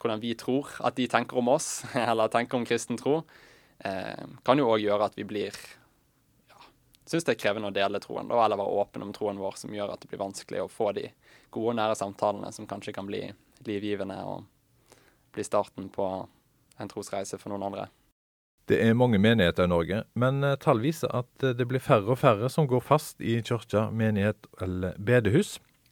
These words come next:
Speaker 2: Sendt Norge har siden to tusen og fjorten jobbet for å etablere fire hundre nye menigheter i Norge innen tjue tjuefem.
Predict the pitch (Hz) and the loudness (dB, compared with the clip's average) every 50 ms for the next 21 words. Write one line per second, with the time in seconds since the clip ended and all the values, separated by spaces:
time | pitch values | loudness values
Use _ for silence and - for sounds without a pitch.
0 | _ _ - - 208 202 - - 143 143 143 127 92 73 82 101 107 113 110 - | _ _ -2 2 4 4 4 4 4 6 6 6 4 4 2 2 2 2 0 0
1 | - 123 117 113 - - 110 95 - 101 92 - - 95 90 - - 95 - - | 0 0 0 0 0 -2 -4 -4 -2 -4 -4 -4 -4 -6 -6 -4 -6 -8 -8 -8
2 | - 82 85 113 120 117 110 87 82 - - 95 87 90 - - 87 95 - - | -8 -4 0 0 2 2 4 2 2 2 0 -2 -2 -2 -2 -4 -4 -6 -4 -4
3 | 101 107 98 85 80 85 85 - - 151 156 151 131 95 104 113 120 117 120 123 | -2 0 0 0 -2 -2 -6 -8 -6 -4 -2 -2 0 0 0 0 0 0 -2 -2
4 | 117 117 113 104 78 67 87 104 101 98 90 82 80 - - - 90 85 73 - | -2 -2 0 0 0 0 2 2 2 2 0 -2 -4 -4 -2 -2 0 0 -2 -4
5 | 92 90 87 87 85 80 - - - 92 85 82 85 - - - 87 78 73 - | -6 -6 -4 -4 -6 -6 -8 -8 -8 -8 -8 -8 -10 -10 -8 -8 -6 -6 -8 -8
6 | - 76 71 - - - - | -10 -10 -10 -8 -8 -10 -12